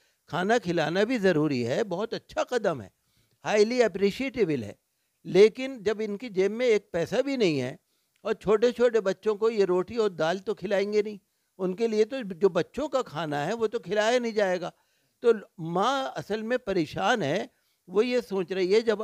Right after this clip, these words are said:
एक पैसा भी हमारे पास नहीं है तो बच्चों के लिए क्या होगा, और बच्चों के दुख देखा नहीं जाता। आदमी अपना दुख देख लेता है, बच्चे का नहीं देख पाता।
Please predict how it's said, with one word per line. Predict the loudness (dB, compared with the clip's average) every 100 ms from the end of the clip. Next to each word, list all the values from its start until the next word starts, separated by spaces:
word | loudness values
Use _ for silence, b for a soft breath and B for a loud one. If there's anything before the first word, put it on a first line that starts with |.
| -2
एक | -2 -2
पैसा | -4 -4 -4
भी | -2 0
हमारे | 0 -2 -4
पास | -4 -4 -4
नहीं | -8 -6 -4
है | -6 -8 b b -6
तो | -2
बच्चों | 0 -2 -4 -4
के | -4
लिए | -2 -2
क्या | -2 -4
होगा, | -2 -2 0 0
और | -2
बच्चों | -4 -8 -6 -6 -2
के | -2
दुख | 0 -2
देखा | 0 -2 0 -2
नहीं | -2
जाता। | -2 -2 -4 -16 _ _ _
आदमी | -4 -4 -2 -2
अपना | 0 -2 0
दुख | 0 2
देख | 0 0
लेता | 0 -2 -2
है, | -4
बच्चे | -6 -4 -4
का | -4
नहीं | -6 -4
देख | -4 -4
पाता। | -8 -8 -12